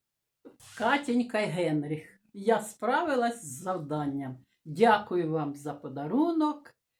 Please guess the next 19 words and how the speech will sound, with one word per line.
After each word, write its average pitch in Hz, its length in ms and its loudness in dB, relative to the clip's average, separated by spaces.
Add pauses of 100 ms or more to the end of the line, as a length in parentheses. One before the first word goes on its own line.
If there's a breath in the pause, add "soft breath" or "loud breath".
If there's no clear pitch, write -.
(360)
Якби 247 460 2
я 226 140 6
купила 220 580 2
готовий 156 960 0
комплект, 311 800 -4 (180)
оце 180 340 -8
такий, 160 420 -6
скільки - 500 -10
всього, 127 640 -6 (360 soft breath)
то 214 80 -6
це 320 300 6
б - 80 -10
надо 240 300 4
було 214 280 2
б 165 60 -8
заплатити, 185 680 -4
навірно, 160 500 -4
три 156 260 -4
тисячі. - 760 -14